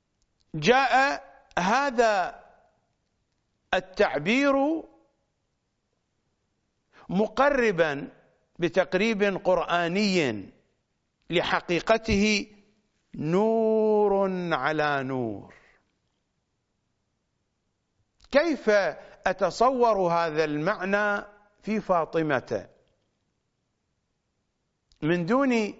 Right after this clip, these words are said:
أن تتجلى فيها كل المقامات وكل المراتب؟ وكل المقامات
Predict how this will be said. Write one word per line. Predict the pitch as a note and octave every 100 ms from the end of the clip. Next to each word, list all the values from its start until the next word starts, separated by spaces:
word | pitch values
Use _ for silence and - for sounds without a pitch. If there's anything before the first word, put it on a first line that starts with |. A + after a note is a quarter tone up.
| - _ _ _ _ -
أن | F#3+ F#3+
تتجلى | F#3+ F3+ G3 E3+ G3+ A#3+ G#3 G3 E3+
فيها | D3 G3 A3 G3 F3+ G3 G3+ G3+ - - _ _ _ _ _ _ _ _ _ _ _ _ _
كل | - C#4+ D4+ C4
المقامات | B3+ G#3+ G3 F3+ F3 D#3+ D3+ D#3 D#3 D3+ - D3+ D#3 D3+ - _ _ _ _ _ _
وكل | C#3+ - G3 F#3+
المراتب؟ | E3+ C3+ C3 C3 G2+ E2+ - - _ _ _ _ _ _ _ _ _ _ _ _ _ _ _ -
وكل | F3 F#3 D#4 E4+
المقامات | D#4 C#4+ A#3+ - G#3 G#3 C#4+ C#4+